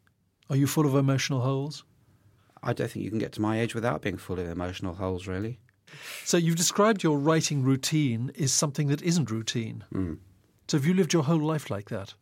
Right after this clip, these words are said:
Speaker 1: Not doing what
Speaker 2: You
Speaker 1: other
Speaker 2: can when
Speaker 1: people
Speaker 2: you're
Speaker 1: have told you to do?
Speaker 2: You can do that when you're self-employed. Obviously, when I had jobs, such as being a car mechanic or a school teacher, I had to fit in with other people's timetables. Now that I'm self-employed, I,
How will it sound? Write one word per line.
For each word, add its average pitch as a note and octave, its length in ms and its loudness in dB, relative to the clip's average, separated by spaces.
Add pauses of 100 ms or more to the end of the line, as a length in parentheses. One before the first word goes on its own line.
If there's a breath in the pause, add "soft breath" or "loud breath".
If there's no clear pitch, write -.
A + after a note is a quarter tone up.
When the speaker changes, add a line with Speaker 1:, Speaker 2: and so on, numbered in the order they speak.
(720 soft breath)
Speaker 1:
Not D3 220 2
doing C3 240 4
what C3 180 -2
Speaker 2:
You G#3 60 8
Speaker 1:
other G#3+ 80 2
Speaker 2:
can - 100 6
when C#4 80 8
Speaker 1:
people A#3+ 160 8
Speaker 2:
you're - 80 8
Speaker 1:
have - 60 2
told C3+ 260 4
you B2 60 2
to B2 120 -2
do? A#2+ 340 0 (460 soft breath)
Speaker 2:
You F#3+ 120 2
can F#3+ 160 0
do G3+ 160 4
that D#3+ 160 6
when C#3 140 6
you're C#3 100 4
self-employed. B2+ 880 0 (1300)
Obviously, A2+ 420 -2
when G2+ 180 0
I G#2+ 100 2
had G2 240 -4
jobs, F#2 600 2 (160)
such - 240 -10
as G#2 120 -4
being G2+ 300 -2
a G2 60 0
car G#2 260 -2
mechanic F#2+ 520 -4
or F#2+ 80 0
a F#2+ 60 -4
school G2+ 280 -2
teacher, D#2 360 -6
I E2+ 100 -4
had G#2 160 -4
to - 80 -14
fit A#2 260 -2
in A2 120 2
with G#2+ 120 0
other A2 160 0
people's A#2 300 -4
timetables. G#2 720 0 (920 loud breath)
Now E3 140 8
that C#3+ 100 4
I'm C3 120 4
self-employed, G2+ 840 4
I, A2 160 0